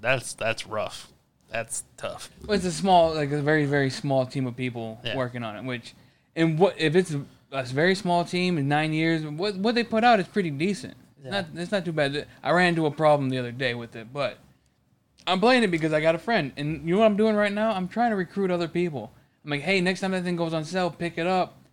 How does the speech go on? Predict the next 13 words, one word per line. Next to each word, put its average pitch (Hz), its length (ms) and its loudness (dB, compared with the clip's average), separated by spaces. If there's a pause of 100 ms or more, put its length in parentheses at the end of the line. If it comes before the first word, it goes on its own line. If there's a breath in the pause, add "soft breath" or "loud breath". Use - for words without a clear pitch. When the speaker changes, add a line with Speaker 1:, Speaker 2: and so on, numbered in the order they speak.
(340)
Speaker 2:
and 143 140 0
we 147 80 4
can 156 200 -2
build 165 240 6
a 170 60 4
little 165 240 0
team 175 300 -4
of 170 80 -4
people 165 300 -2
fucking 156 300 -4
surviving 151 400 0
this 147 140 -6
world." 147 300 -4